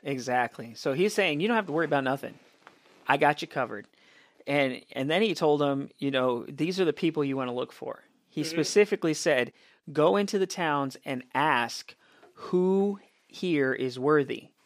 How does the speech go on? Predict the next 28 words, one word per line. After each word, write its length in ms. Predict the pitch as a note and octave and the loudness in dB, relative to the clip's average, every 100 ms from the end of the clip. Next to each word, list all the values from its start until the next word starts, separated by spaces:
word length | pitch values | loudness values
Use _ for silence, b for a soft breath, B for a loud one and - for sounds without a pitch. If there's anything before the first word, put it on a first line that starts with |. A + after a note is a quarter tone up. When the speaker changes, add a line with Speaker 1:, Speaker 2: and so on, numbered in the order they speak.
| b b b | b b b
Speaker 1:
So 220 | F3 D3+ | 2 4
these 260 | F3+ B3+ | 4 2
are 100 | D#4 B3 | 2 2
the 100 | - | 0
people 500 | - A3+ G3 D#3 B B B - | -4 -2 2 2 B B B 0
that 240 | D#3+ - | 0 2
you're 180 | E3 F3+ | 2 2
supposed 300 | - F#3+ E3+ | 2 0 0
to 60 | |
be 80 | D#3 | -2
going 300 | D3+ D3+ D3 | 2 2 0
and 200 | C#3 C3+ | -4 -6
seeking 300 | E3 D3+ C#3 | -6 -6 -4
out. 240 | A3 D3+ - B B | -4 -4 -6 B B
Who's 240 | - A#3 F#3 | -2 0 4
worthy 380 | G#3+ G#3 D#3 | 4 4 0
in 100 | A#2 | -4
this 180 | A#2 A2+ | -8 -10
town? 260 | - A#2 - _ _ b b b b - | -8 -10 -10 _ _ b b b b -4
Who 300 | G3+ A3 A3 | -2 0 0
is 320 | G3 G3+ E3+ | 4 4 2
worthy? 480 | D3+ E3+ C#3 G2 - _ _ _ | -2 -2 -2 -6 -18 _ _ _
That's 240 | F3+ B3 - | -10 -10 -10
a 60 | - | -14
powerful 440 | - F#3+ F#3+ D3+ | -10 -6 -6 -8
statement. 460 | - G3 G3 C#3 C3 | -10 -8 -8 -8 -8
Like, 180 | C3 C3 | -8 -10
Speaker 2:
Wow. 440 | D3+ D3 C#3 C3 | -6 -4 -6 -8